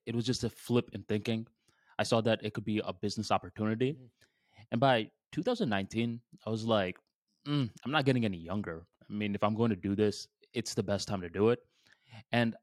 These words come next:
Speaker 1: I noticed that it was merging a couple of my strong skill sets all into one package. Uh, one part being,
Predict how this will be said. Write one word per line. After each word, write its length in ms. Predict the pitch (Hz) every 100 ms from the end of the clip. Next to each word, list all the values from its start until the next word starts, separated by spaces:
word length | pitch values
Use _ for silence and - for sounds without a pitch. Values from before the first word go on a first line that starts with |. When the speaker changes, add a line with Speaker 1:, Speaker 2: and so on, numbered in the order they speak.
| -
Speaker 1:
I 60 |
noticed 320 | 113 135 147 135
that 140 | 120
it 40 |
was 200 | 113 107 -
merging 460 | 95 110 107 110 104 -
a 60 | 98
couple 300 | - 113 113
of 100 | 101
my 200 | 98 87 - -
strong 440 | - - 104 101
skill 300 | - - 101
sets 380 | - 101 - - _ -
all 180 | 110
into 180 | 104 95
one 200 | 90 87 -
package. 480 | 101 98 85 - _ _ _ _ -
Uh, 60 | 95
one 260 | 92 120
part 240 | 110 117 110 _ 101
being, 340 | 110 107 98